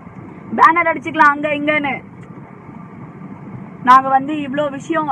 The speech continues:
நாங்க வந்து போராடி இருக்கோம், ஆம், ஆ, ஜல்லிக்கட்டுக்காக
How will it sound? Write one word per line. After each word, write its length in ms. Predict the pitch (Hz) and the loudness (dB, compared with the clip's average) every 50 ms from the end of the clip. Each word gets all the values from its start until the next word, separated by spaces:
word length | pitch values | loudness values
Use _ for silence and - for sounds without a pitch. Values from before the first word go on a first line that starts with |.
| 254 | 0
நாங்க 340 | 262 269 262 277 311 311 311 | 4 4 4 6 4 2 -2
வந்து 220 | 294 302 294 302 - | -2 -2 -2 -4 -2
போராடி 420 | - 277 285 294 302 302 285 294 | 0 0 0 2 2 0 -2 -2
இருக்கோம், 500 | 285 - - 285 285 294 294 254 214 - - - - - - - - - - - - - - | -6 -4 -2 2 2 4 4 2 0 -2 -8 -18 -20 -20 -18 -16 -16 -16 -16 -16 -16 -8 -4
ஆம், 500 | 247 247 254 254 247 240 233 233 226 220 202 190 - - - - - - - | 0 2 2 4 2 2 0 -4 -6 -8 -10 -10 -12 -14 -16 -16 -16 -12 -10
ஆ, 40 | - 226 226 220 220 214 208 202 | -10 -8 -6 -6 -4 -4 -4 -2
ஜல்லிக்கட்டுக்காக 880 | 247 262 277 285 269 294 247 262 - 269 262 262 262 269 262 247 247 | -2 -2 -2 -2 -2 -2 -2 2 4 4 4 6 6 4 2 2 0